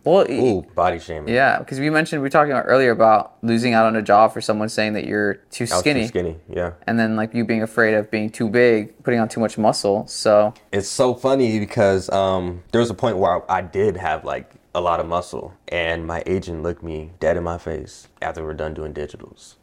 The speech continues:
Speaker 2: "Your face is getting fat." And I was like, "Damn." <laughs> And he was like, "I'm so sorry. I didn't even mean to say it like that."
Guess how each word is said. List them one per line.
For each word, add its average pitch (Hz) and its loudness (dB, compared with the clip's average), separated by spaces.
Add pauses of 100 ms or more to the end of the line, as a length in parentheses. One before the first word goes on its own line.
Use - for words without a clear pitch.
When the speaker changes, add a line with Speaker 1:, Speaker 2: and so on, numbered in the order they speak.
Speaker 2:
"Your - -4
face 98 -2
is 76 -16
getting 73 -8
fat." - -8
And 85 -10
I 92 -4
was 85 -8
like, 78 -14 (400)
"Damn." - -6 (220)
<laughs> - -10
And 101 -2
he 117 2
was 110 2
like, 90 0
"I'm 98 -2
so 95 -2
sorry. 87 0
I 90 -4
didn't 92 -6
even 85 -8
mean 85 -6
to 78 -8
say 95 -4
it 82 -2
like 76 -6
that." 65 -6